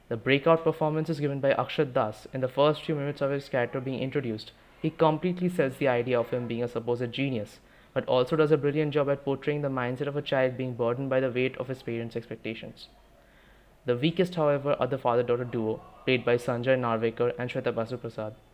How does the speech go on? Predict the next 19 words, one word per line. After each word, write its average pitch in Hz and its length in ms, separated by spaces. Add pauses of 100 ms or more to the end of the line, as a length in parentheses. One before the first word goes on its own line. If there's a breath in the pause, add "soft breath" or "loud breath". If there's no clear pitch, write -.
(400 soft breath)
Keshav 165 380
Dhavre 123 500
is 127 280
presented 131 420
as 123 180
the 131 100
most 127 340
cliched 131 540
bad 113 260
politician 113 580 (260 loud breath)
and 139 140
does 139 180
not 143 180
offer 127 360
anything 143 340
refreshing 113 500
about 113 180
the 113 60
character, 110 480